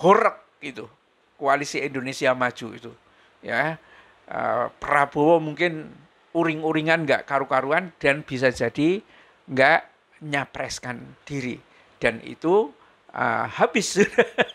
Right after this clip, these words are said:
<laughs> Inilah persoalan-persoalan yang tampaknya sangat berat, ya, dihadapi oleh kubu Indonesia Maju. Ya, kita tahu, katanya malam ini mereka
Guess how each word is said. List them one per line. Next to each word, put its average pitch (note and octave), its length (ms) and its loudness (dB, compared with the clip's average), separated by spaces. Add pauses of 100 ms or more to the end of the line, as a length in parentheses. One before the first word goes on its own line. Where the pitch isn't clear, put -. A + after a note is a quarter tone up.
(200)
<laughs> - 920 -4
Inilah G3 280 4
persoalan-persoalan E3 1040 2
yang C#3+ 240 2 (640)
tampaknya D3+ 480 2
sangat D3 480 -2
berat, C#3+ 320 4 (160)
ya, B2+ 320 -4
dihadapi B2+ 800 -4
oleh B2+ 400 2 (400)
kubu C3 720 2 (560)
Indonesia C3 560 0
Maju. B2+ 480 0 (160)
Ya, A#2 240 -2
kita C3+ 240 -4
tahu, C3 400 2
katanya B2 400 -2
malam B2 400 2
ini C3 480 -4 (400)
mereka B2 480 2